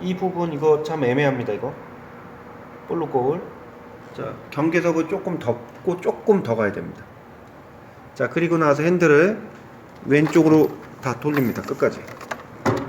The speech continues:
자, 그리고 나서 여기서 후진 기어를 바꿔야 되겠죠. 후진 기어를 안 바꾸면 큰일 납니다.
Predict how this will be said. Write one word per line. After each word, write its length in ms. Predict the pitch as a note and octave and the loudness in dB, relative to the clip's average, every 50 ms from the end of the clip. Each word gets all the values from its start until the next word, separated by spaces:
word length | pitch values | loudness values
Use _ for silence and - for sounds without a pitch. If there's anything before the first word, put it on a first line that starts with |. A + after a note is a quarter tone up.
| - - - - - - - - - - - - - - - - - - - - - - | -10 -14 -16 -18 -18 -20 -20 -20 -18 -18 -18 -18 -18 -18 -20 -20 -20 -20 -20 -20 -18 -12
자, 160 | - A#2+ A2+ A2 | -10 -8 -8 -6
그리고 380 | - D3 D3 D3+ D3+ D#3 D#3 | -4 -4 -2 -2 0 0 2
나서 600 | D3 C#3 B2 A#2+ B2 B2 - F3+ G3 G#3 G#3+ A3 - - - - - - - - - - - - - - - - - - - - - - - - - - - - - - - - - - - - - - - - - - - - - - - - - - - - - - - - - - - - - - - - - A#2+ C#3+ | 2 4 4 2 2 2 0 0 0 0 0 -4 -8 -12 -16 -20 -20 -20 -20 -20 -20 -20 -20 -20 -20 -20 -20 -20 -20 -20 -20 -18 -18 -18 -18 -18 -18 -18 -18 -18 -18 -18 -20 -16 -10 -10 -10 -10 -10 -14 -16 -18 -18 -20 -20 -20 -20 -20 -20 -20 -20 -20 -20 -20 -20 -20 -20 -20 -20 -20 -20 -20 -20 -18 -18 -14 -8 -2 0
여기서 260 | C#3+ C#3 D3 D3 D3+ | 0 0 2 0 -2
후진 340 | D3 D3+ G#3+ G3 A3 G#3 G3 | -2 -4 -4 -2 -2 -2 0
기어를 260 | F#3+ F3+ E3+ E3 - | 2 2 2 2 0
바꿔야 280 | B2+ B2 - C3 B2+ B2+ | -2 -4 -4 -2 -2 -2
되겠죠. 280 | - G2 G2+ G2 - B2 | -2 -4 -6 -6 -8 -8
후진 300 | - F3 F3 F3+ F3 D#3+ | -8 -6 -4 -4 -2 0
기어를 200 | D#3+ D#3+ C#3+ A#2+ | 2 2 2 2
안 120 | G#2 G#2+ | 0 -2
바꾸면 380 | A#2+ A2 - - A2 A2 G#2 - | -4 -6 -6 -6 -8 -8 -8 -10
큰일 200 | - - F#3 F3 | -10 -8 -6 -6
납니다. 320 | D3 A#2 G2+ F#2+ F#2+ A#2 | -6 -6 -6 -8 -10 -12